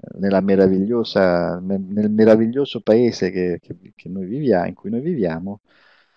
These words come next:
c'è questa grande immaginazione per cui si usa una misura del piano anticorruzione in maniera ritorsiva, no? Nei confronti di un soggetto che ha fatto una segnalazione, una denuncia, insomma. Quindi immaginate quanto,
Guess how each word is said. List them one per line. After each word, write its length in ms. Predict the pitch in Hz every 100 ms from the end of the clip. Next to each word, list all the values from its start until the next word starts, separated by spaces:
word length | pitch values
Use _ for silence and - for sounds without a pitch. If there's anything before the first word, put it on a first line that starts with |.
| _ _ _
c'è 180 | - -
questa 260 | 113 -
grande 540 | 95 113 107 98 90 82
immaginazione 840 | 98 98 98 101 98 - 139 104
per 140 | 90
cui 140 | - 107
si 100 | -
usa 240 | 139 113
una 140 | 107 107
misura 420 | 113 - 139 113
del 160 | 101 -
piano 220 | 127 107
anticorruzione 880 | 101 - 123 131 143 - 95 98 101
in 80 |
maniera 380 | 104 113 113 98
ritorsiva, 1000 | 98 131 139 127 - - 98 92 95 92
no? 300 | 98 123 131
Nei 160 | 104 101
confronti 560 | 110 - 95 92 -
di 80 | 85
un 80 | 92
soggetto 520 | - 120 95 85 -
che 100 | 92
ha 40 | 90
fatto 380 | - 90 -
una 180 | 90 87
segnalazione, 720 | 87 90 90 87 87 - 85
una 160 | 82 82
denuncia, 500 | 85 82 82 82 -
insomma. 240 | _ _ _
Quindi 200 | 107 104
immaginate 560 | 101 104 104 123 120 110
quanto, 480 | 110 113 113 104